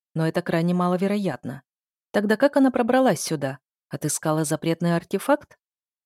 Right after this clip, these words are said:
В любом случае, печать на двери я усилю до уровня той, что использую в логове в библиотеке. Но и с Арто нужно будет разобраться. Дальше закрывать глаза на ее выходки не стоит. Это уже не ребячество,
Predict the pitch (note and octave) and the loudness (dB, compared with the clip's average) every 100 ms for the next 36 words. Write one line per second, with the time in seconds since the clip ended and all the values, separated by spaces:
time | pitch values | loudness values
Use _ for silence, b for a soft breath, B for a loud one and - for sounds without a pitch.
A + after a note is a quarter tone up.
0 | _ _ F#3 G#3 G3 A3 G3+ B3+ D4+ - | _ _ -2 0 2 0 -2 -2 -4 -4
1 | E3 - - G#3 C#4+ C#4+ F#3+ E3+ F#3 E3 | -6 -6 -8 -4 -4 0 0 2 0 0
2 | F#3 G#3 G3+ C4+ A#3 G3+ G#3+ G3+ G3 G3 | 0 -2 -2 -2 0 0 0 0 0 0
3 | B3 - A3 G#3 - A3+ G3+ G#3+ G3+ A#3+ | -2 0 -2 -2 -2 0 2 0 2 2
4 | G#3 F#3 F#3+ F#3 G3 G#3+ A3 - C#3+ - | 2 -2 -2 -2 0 0 -2 -4 -8 -8
5 | D3 _ _ _ _ _ _ D#3 F3+ B3+ | -20 _ _ _ _ _ _ -2 0 2
6 | B3+ B3+ C4+ C#4+ - G#3+ F#3 G3 F#3 F#3 | 0 2 2 2 2 2 4 2 0 0
7 | F#3 F#3 F#3+ F#3 F3+ F3+ F#3 F3 - F#3 | -2 0 0 0 0 0 0 -2 -4 -8
8 | F#3 _ _ _ _ _ D3+ E3+ G#3 C4+ | -10 _ _ _ _ _ 0 0 2 0
9 | G3+ G3 G3 F#3 E3 F#3 F3 E3+ E3 E3+ | 0 -2 0 2 4 2 4 2 2 0
10 | E3+ E3 D#3+ D#3+ - G3 A#3 - A#3+ D#3 | 0 -2 -4 -6 -2 0 0 0 -2 -2
11 | B2 _ _ _ _ _ F#3+ F#3 F3+ F#3 | -4 _ _ _ _ _ -2 0 2 4
12 | G#3 A3+ A#3+ F3 C#3+ D3+ - - D3 | 4 4 2 0 -2 -4 -6 -6 -10